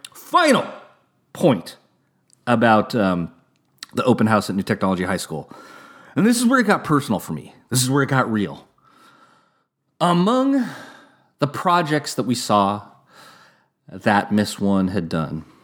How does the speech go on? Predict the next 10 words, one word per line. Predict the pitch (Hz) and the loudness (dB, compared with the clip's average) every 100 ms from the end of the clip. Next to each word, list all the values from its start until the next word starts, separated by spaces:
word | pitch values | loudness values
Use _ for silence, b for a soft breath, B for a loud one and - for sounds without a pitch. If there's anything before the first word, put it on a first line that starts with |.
| b b b _ - B B B B | b b b _ -20 B B B B
one | - 147 262 302 | 0 2 4 4
of | 262 226 | 2 2
the | 240 | 2
projects | 247 208 208 202 196 | 2 2 2 2 -4
she | 208 156 | -4 -4
did | 107 101 73 73 - B B _ _ _ _ _ _ | -2 -4 -4 -10 -16 B B _ _ _ _ _ _
was | - 202 | 2 2
a | - 233 | 4 2
board | 143 240 311 320 320 269 - 127 | 2 4 4 4 4 4 0 -2
game | 123 254 170 117 98 | 2 4 4 4 2